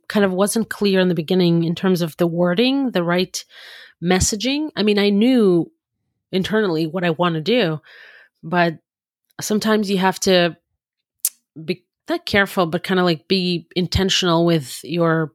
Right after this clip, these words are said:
copy, with your wording and, uh, that you put out there. So mine wasn't perfect yet.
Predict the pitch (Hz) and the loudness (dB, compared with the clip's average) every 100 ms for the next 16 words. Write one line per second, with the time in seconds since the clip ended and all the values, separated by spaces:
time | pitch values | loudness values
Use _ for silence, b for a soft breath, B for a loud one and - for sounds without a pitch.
0 | - - 175 - 156 156 156 165 156 160 | -16 -2 -2 0 -4 -4 -2 0 0 0
1 | 175 170 165 160 156 151 156 - 117 147 | 2 2 0 -2 -6 -8 -10 -12 -12 -8
2 | 160 156 - 165 170 170 156 151 - B | -8 -8 -6 0 0 0 -6 -6 -10 B
3 | B B B B B - 196 185 180 202 | B B B B B -2 2 2 4 2
4 | 247 240 214 202 - 196 - 175 - - | 4 2 2 -2 -2 -4 -2 -4 -4 -6
5 | 175 202 320 - | -2 -2 -4 -12